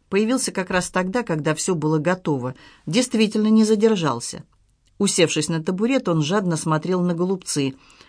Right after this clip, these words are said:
"Вот ты молодец, Катюха! Готовишь, пальчики оближешь!" "Кончай подлизываться!" — расхохоталась журналистка. "А что, сейчас Павел подъедет?" "От тебя тоже ничего не скроешь", —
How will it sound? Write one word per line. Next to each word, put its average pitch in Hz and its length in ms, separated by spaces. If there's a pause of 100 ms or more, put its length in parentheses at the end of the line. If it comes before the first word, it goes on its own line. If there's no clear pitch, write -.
(140)
"Вот 233 320
ты 220 80
молодец, 185 520
Катюха! 175 580 (320)
Готовишь, 190 680
пальчики 196 500
оближешь!" 139 580 (540)
"Кончай 269 340
подлизываться!" — 175 720
расхохоталась 156 640
журналистка. 175 760 (300)
"А 202 160
что, - 420 (360)
сейчас 247 420
Павел 277 340
подъедет?" 143 640 (480)
"От 175 200
тебя 175 260
тоже 147 320
ничего 165 420
не 262 140
скроешь", — 151 520